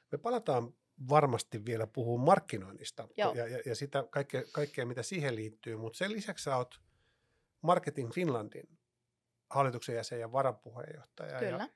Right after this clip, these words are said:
Speaker 1: avaatko meille, meille tavallisille maankansalaisille
Speaker 2: <laughs>
Speaker 1: sitä, että mikä on Marketing Finland ja mitä, mitä te edustatte ja,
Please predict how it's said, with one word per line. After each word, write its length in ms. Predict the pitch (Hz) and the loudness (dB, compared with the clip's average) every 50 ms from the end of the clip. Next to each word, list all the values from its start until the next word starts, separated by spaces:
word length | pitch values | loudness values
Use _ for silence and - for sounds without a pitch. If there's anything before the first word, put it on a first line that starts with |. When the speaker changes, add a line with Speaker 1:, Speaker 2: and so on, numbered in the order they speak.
| _ _ - | _ _ 0
Speaker 1:
avaatko 380 | 165 160 175 165 170 - - 156 | 4 4 4 4 2 0 0 2
meille, 380 | 156 151 147 147 143 147 147 143 - _ _ _ _ _ _ _ _ _ _ _ _ _ _ _ - | 4 4 6 6 4 4 2 0 -6 _ _ _ _ _ _ _ _ _ _ _ _ _ _ _ -4
meille 360 | 151 147 143 139 139 135 - _ _ _ | -2 0 0 0 -2 -4 -6 _ _ _
tavallisille 600 | - 170 170 170 156 135 127 117 - 139 123 123 | 4 6 8 8 6 6 4 2 -2 0 0 0
maankansalaisille 1120 | 127 135 143 156 156 143 127 - 131 127 117 104 135 123 120 120 117 104 - 143 123 123 139 - - | 2 4 6 6 6 6 6 4 2 0 0 0 2 4 4 4 4 4 4 4 4 4 2 0 0
Speaker 2:
<laughs> 60 | - - | 0 2
Speaker 1:
sitä, 180 | 302 - 160 127 - | 2 4 4 2 2
että 140 | - - 139 | 2 0 0
mikä 280 | 147 160 156 - 151 | 0 2 2 2 2
on 60 | 139 | 4
Marketing 440 | 143 151 160 160 151 - 123 127 117 - | 6 6 6 6 6 2 -2 -6 -6 -6
Finland 300 | - 120 117 117 110 - - | -6 -4 -4 -4 -6 -6 -6
ja 80 | 120 | -6
mitä, 260 | 117 120 117 - 123 123 | -6 -4 -2 -2 -4 -4
mitä 240 | - 127 120 - 120 | -4 -6 -6 -6 -4
te 180 | - - 123 120 | -4 -4 -4 -4
edustatte 600 | 117 113 110 - - 123 - _ _ - 120 120 | -4 -6 -8 -8 -10 -10 -12 _ _ -10 -8 -6
ja, 160 | 117 113 | -6 -6